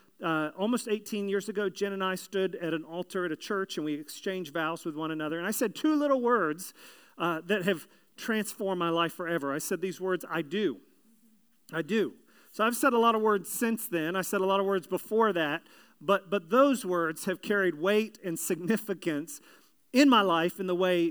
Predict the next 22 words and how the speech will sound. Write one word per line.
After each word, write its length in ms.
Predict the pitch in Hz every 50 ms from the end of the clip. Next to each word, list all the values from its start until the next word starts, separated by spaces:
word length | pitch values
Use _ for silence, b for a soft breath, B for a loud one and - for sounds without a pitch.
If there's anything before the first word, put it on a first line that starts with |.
| -
very 240 | 175 170 208 208 190
few 360 | 180 - - 202 202 202 202
other 220 | 196 190 175 170 165
words 300 | 160 170 165 156 151 -
have. 400 | 165 180 156 135 113 - - - _ _ _ b b b b b b b b b
And, 320 | - 185 190 196 196 202
uh, 80 | 208 196
when 180 | 208 220 240 240
you 80 | 254
look 240 | 254 262 320 - -
at 80 | 302 214
the 60 | 233
Bible, 640 | 170 202 196 208 233 240 190 160 151 143 143 185 220 - _ b b b b b b
uh, 160 | - 190 190 190
this 400 | 180 165 175 269 330 - - -
is 160 | 302 254 -
one 160 | 247 240 233
of 80 | 233 220
the 60 | 214
passages 720 | - - 226 208 202 - - 185 151 - 160 147 143 -
that 180 | - 165 165 -
actually 640 | 180 202 247 262 - - - 220 196 185 180 175